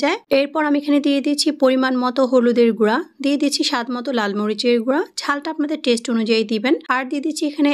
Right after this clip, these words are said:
এক চা চামচ পরিমাণ ধনিয়ার গুঁড়া, আর দিচ্ছি দুই চা চামচ পরিমাণ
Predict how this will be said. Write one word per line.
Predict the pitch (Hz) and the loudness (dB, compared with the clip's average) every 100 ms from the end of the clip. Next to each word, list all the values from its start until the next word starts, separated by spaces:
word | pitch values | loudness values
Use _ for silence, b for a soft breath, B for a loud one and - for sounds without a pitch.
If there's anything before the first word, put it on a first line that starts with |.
| 277 | 0
এক | 233 | -4
চা | 269 | -6
চামচ | 262 254 254 | -4 -6 -6
পরিমাণ | 277 262 254 254 240 | -2 0 0 0 2
ধনিয়ার | 247 247 247 | 4 4 2
গুঁড়া, | 240 262 339 - 269 | 2 2 0 -2 -4
আর | 233 | -4
দিচ্ছি | 262 240 240 | -6 -6 -4
দুই | 233 | -4
চা | 254 240 | -4 -2
চামচ | 226 233 233 | 0 0 0
পরিমাণ | 254 240 247 | 2 4 4